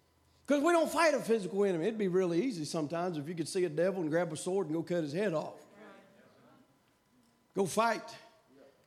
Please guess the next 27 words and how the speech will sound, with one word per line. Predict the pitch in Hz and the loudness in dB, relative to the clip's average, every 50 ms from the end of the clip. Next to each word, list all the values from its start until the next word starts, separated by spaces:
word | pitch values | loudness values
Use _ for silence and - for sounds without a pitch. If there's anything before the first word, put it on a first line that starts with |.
| _ _ _ _ _ _ _ _ _ _ _ _ _ - | _ _ _ _ _ _ _ _ _ _ _ _ _ -2
But | 185 214 202 220 214 208 208 - - _ _ _ - - | -2 0 0 -6 -10 -10 -12 -16 -20 _ _ _ -2 0
with | 208 220 226 | 2 2 0
us, | - 233 262 269 262 247 175 - - - - - - - _ _ _ _ _ _ _ _ _ _ _ _ _ _ _ | -2 -4 -4 -2 -2 -2 -4 -4 -6 -8 -10 -12 -18 -20 _ _ _ _ _ _ _ _ _ _ _ _ _ _ _
sometimes | - 220 226 175 214 220 214 202 190 | -4 -4 -2 0 -2 -2 -2 -2 -2
it's | 202 190 | -4 -2
just | 202 202 - | -2 -4 -2
these | - 214 175 156 | -4 -4 -4 -4
icky, | - - 196 202 - - 185 175 156 135 113 107 - - _ | -4 -4 -4 -6 -6 -8 -8 -6 -6 -6 -8 -12 -18 -16 _
icky | - 170 170 170 - 170 139 120 - - - _ _ _ _ _ _ _ | -8 -8 -6 -6 -6 -6 -6 -6 -10 -18 -20 _ _ _ _ _ _ _
little | 156 170 165 170 | -4 -4 -2 -2
things | 190 190 180 156 143 | -2 -2 -2 -2 -4
that | 147 131 | -6 -8
comes | - 165 165 151 139 | -6 -6 -6 -6 -4
around. | 143 143 143 147 143 135 - - - - - - _ _ _ _ _ _ - - - _ _ _ _ _ _ _ _ _ _ | -6 -4 -4 -4 -4 -6 -8 -12 -16 -20 -20 -20 _ _ _ _ _ _ -20 -20 -20 _ _ _ _ _ _ _ _ _ _
And | 151 135 | -20 -4
thoughts | - 208 202 185 180 170 | -2 -2 -2 -2 -4 -6
begin | - 147 151 135 - 165 160 151 | -6 -6 -6 -4 -4 -6 -4 -4
to | 139 | -6
come | 135 151 165 156 147 | -4 -4 -4 -4 -4
to | 151 151 | -4 -4
our | 156 | -4
mind. | 147 151 160 160 143 - 151 156 - - - - _ - - _ _ _ _ _ _ | -6 -6 -6 -6 -8 -10 -12 -16 -18 -20 -20 -20 _ -20 -20 _ _ _ _ _ _
Fear | - - - 190 208 196 170 | -18 -6 -2 0 2 2 0
begins | 147 151 147 151 160 147 135 113 | 0 -4 -4 -4 -4 -6 -6 -8
to | 143 | -10
take | 135 - - 151 147 - | -8 -6 -8 -8 -6 -6
over | 147 139 135 135 | -6 -6 -6 -8